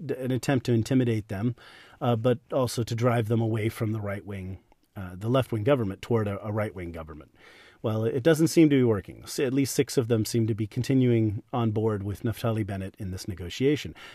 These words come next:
As I've mentioned in polls, about forty-three percent of Israelis support the, uh, Lapid-Bennett government,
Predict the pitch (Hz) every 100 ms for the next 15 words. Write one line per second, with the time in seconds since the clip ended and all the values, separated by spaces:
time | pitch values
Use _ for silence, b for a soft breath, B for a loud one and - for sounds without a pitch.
0 | B 143 131 123 135 123 110 104 - 202
1 | 120 117 - B B B - 190 208 -
2 | 185 175 - 156 151 131 139 127 120 113
3 | 131 123 113 - - - 170 101 - -
4 | 131 117 113 107 104 95 _ 107 101 98
5 | 92 107 131 127 117 123 117 - 127 107
6 | 123 110 120 120 113 98 107